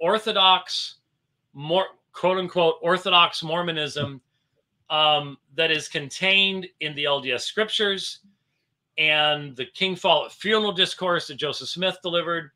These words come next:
uh, was taught in the L D S temple ceremonies and, and, and was consistently taught through the nineteen nineties.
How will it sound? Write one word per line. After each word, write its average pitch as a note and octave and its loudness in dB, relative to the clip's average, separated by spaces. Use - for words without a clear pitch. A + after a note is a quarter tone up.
uh, C#3 2
was C#3+ -2
taught G3+ 8
in D#3 -8
the D#3 -2
L D#3 2
D C#3+ -4
S - -4
temple G#3+ 2
ceremonies F3 0
and, E3 2
and, D#3+ -2
and D#3 -4
was D#3 -4
consistently D#3 -4
taught E3 0
through C4 -4
the A3 2
nineteen F#3 2
nineties. C3+ -4